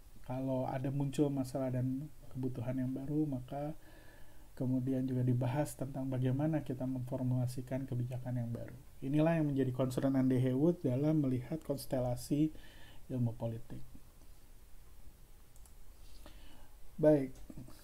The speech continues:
seperti yang sudah disampaikan pada bagian pendahuluan bahwa rumusan definisi ilmu politik itu mengandung lima unsur. Yang pertama adalah negara atau state. Ya, negara di sini dijelaskan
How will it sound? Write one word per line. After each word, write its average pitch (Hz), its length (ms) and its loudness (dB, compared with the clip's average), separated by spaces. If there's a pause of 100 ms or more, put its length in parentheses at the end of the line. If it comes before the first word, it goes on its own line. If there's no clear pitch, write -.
(400)
seperti 156 420 6
yang 143 80 8
sudah 143 220 4
disampaikan 147 880 2
pada 135 240 -2
bagian 131 400 4
pendahuluan 131 640 4
bahwa 156 480 2
rumusan 156 420 6
definisi 147 480 4
ilmu 143 220 2
politik 147 400 0
itu 156 320 2
mengandung 156 400 2
lima 135 240 2
unsur. 131 400 -2 (800)
Yang 160 240 6
pertama 170 320 6
adalah 156 320 10
negara 143 400 4
atau - 100 -4
state. 127 380 0 (560)
Ya, 147 320 -2
negara 151 720 10 (100)
di 135 140 2
sini 170 420 6
dijelaskan 131 800 2